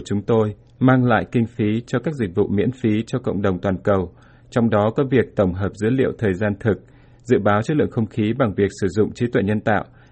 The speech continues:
các dịch vụ miễn phí liên quan tới chỉ số ô nhiễm không khí và các nguồn lực mang tính giáo dục. Bà cho biết thêm rằng I Q E là công ty công nghệ về chất lượng không khí với mục tiêu giúp các nước trên thế giới hít thở không khí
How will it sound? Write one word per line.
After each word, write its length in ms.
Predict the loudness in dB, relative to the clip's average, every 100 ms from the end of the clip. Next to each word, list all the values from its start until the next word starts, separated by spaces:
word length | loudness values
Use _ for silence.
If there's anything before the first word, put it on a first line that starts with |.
| _ -4
các 120 | 0
dịch 200 | 0 0
vụ 120 | 0
miễn 220 | 2 0
phí 200 | 0 0
liên 280 | 2 2 0
quan 320 | 2 2 2
tới 260 | 0 -2 -2
chỉ 140 | -2 -4 -2
số 60 | 0
ô 80 |
nhiễm 220 | 0 0 -4
không 180 | -6
khí 320 | -4 -2 -2 -4 -12 -20 -8
và 180 | 0 0
các 140 | 2
nguồn 200 | 0 2
lực 180 | 0 0
mang 180 | -2 -2
tính 220 | -2 -2
giáo 180 | -2 -2
dục. 180 | -2 -2 -6 -20 -20 -20 -4
Bà 220 | 2 4
cho 120 | 4
biết 100 | 0 0
thêm 160 | 0
rằng 300 | 4 2 2 -4 -2
I 140 | -2 0
Q 140 | 2 4
E 220 | 4 0 -4 -12 -2
là 140 | 0
công 260 | 2 0 2
ty 180 | 0
công 260 | 0 0 4
nghệ 220 | 4 2 0
về 100 | 0
chất 160 | 0 0
lượng 160 | 0
không 200 | 0 0
khí 320 | 0 -2 0 0
với 160 | 2 4
mục 180 | 4 0 2
tiêu 260 | 2 2 -2 -18 -20 -4
giúp 200 | -2 0
các 100 | 2
nước 180 | 2 2 2
trên 180 | 0 0
thế 100 | 0
giới 280 | 2 2 2
hít 180 | 0 0
thở 220 | 0 0
không 220 | 0 -4
khí 160 | -2